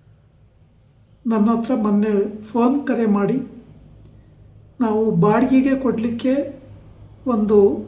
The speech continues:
ಮನೆ ಕಟ್ಟಬೇಕು ಅಂತ ಇದ್ದೀವಿ" ಅಂತೇಳಿ ಮನೆಗೆ ಕರೆಸ್ಕೊಂಡಿದ್ರು. ಅವರ ಮನೆಗೆ ಹೋಗಿ ಸ್ಥಳ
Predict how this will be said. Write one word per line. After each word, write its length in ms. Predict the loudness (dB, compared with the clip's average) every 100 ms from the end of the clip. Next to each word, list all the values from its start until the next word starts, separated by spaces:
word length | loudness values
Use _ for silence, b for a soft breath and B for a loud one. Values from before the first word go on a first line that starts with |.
| -6
ಮನೆ 320 | -2 0 0
ಕಟ್ಟಬೇಕು 500 | -2 -6 -4 -4 -2
ಅಂತ 160 | -4 0
ಇದ್ದೀವಿ" 400 | 2 2 2 2
ಅಂತೇಳಿ 800 | 0 0 2 2 0 -6 -12 -6
ಮನೆಗೆ 360 | -2 -2 0 -2
ಕರೆಸ್ಕೊಂಡಿದ್ರು. 800 | -2 -2 -2 -4 -4 -2 -2 -4 -6 -12 -12 -16 -20 -20 -20 -20 -20 -20 -20 -20 -20 -20 -20 -20 -20 -14 -4
ಅವರ 240 | -2 0 0 0 -6 -18 -4
ಮನೆಗೆ 380 | -2 0 2 0
ಹೋಗಿ 440 | 2 2 0 -2
ಸ್ಥಳ 440 | -4 -8 -6 0